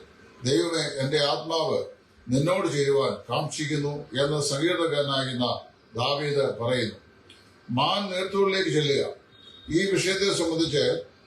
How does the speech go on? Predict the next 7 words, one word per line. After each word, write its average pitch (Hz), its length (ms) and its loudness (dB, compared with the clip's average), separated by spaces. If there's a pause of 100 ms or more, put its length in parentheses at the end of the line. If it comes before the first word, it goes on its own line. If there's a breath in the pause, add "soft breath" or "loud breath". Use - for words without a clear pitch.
(240)
ഏറിയ 190 480 2
കാലം 143 580 0
എന്താണ് 175 340 0
ദാവീദ് 156 760 2
ഇവിടെ 139 180 0
ഉദ്ദേശിച്ചത് 151 680 0
എന്ന് 139 300 -2